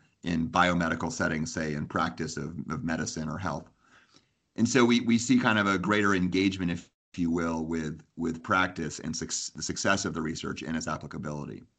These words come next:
So it's not just that they sort of do well in some abstract way. They, they do seem to, to have more of an impact,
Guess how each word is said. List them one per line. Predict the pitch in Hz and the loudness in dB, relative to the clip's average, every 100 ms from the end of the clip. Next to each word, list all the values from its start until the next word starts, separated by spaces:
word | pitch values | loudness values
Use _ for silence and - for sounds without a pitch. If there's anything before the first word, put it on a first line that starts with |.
| _ _ _ | _ _ _
So | 120 120 | 0 2
it's | 113 | 2
not | 135 147 143 | 4 4 4
just | 123 110 - - _ - | 2 2 -4 -14 _ -4
that | 95 95 90 - | 2 2 0 -2
they | 90 90 87 | -2 0 0
sort | 92 | -2
of | 82 85 | -2 0
do | 95 | 2
well | 92 90 | 4 2
in | 87 | 0
some | 90 82 | -2 -2
abstract | 85 - 82 78 | -2 -2 -4 -2
way. | 120 131 98 | 0 2 2
They, | 90 85 | 0 -2
they | 85 92 | 0 0
do | 92 123 | 2 2
seem | 117 98 | 2 0
to, | 95 85 - | 0 -2 -2
to | 95 | -2
have | 95 92 _ - 95 | 0 0 _ -6 -2
more | 90 | 0
of | 82 | 0
an | 98 | 0
impact, | 131 87 - | 0 -4 -8